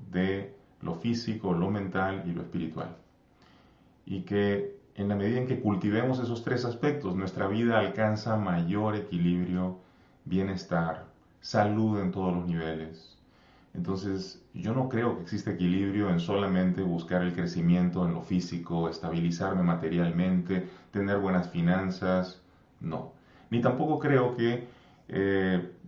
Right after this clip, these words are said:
el bienestar venga solamente de cultivar tu mente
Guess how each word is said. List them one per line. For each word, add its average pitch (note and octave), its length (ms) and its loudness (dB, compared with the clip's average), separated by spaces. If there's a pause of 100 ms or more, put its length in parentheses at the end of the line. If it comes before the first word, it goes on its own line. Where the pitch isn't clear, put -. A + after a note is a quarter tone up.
el G2+ 160 0
bienestar G2 560 2
venga G#2 280 0
solamente G2 500 0
de F2 120 2
cultivar F2+ 520 0
tu F#2 100 0
mente F#2 680 2